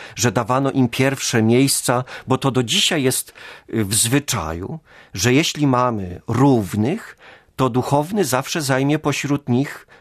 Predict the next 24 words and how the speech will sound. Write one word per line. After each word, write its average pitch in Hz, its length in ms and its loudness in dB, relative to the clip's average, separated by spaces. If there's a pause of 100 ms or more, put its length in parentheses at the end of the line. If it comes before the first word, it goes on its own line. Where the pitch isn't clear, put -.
(160)
pierwsze 123 380 0
miejsce. 127 480 -4
To 160 80 -4
chociażby 123 460 0
mamy 123 240 2
w - 60 -10
korpusie 123 460 0
dyplomatycznym, 113 920 -2 (360)
że 120 160 0
jakkolwiek 127 560 0
mamy 135 260 2
w - 100 -14
Polsce 107 760 -2 (320)
bardzo 117 380 -4
wielu 120 320 0
ambasadorów, 107 1000 -2 (240)
to 123 80 2
jednak 127 460 0
przewodniczącym 131 1040 0
tego 120 260 0
kolegium 117 600 0
jest 175 180 2
zawsze 170 500 -2 (260)
nuncjusz. - 920 -2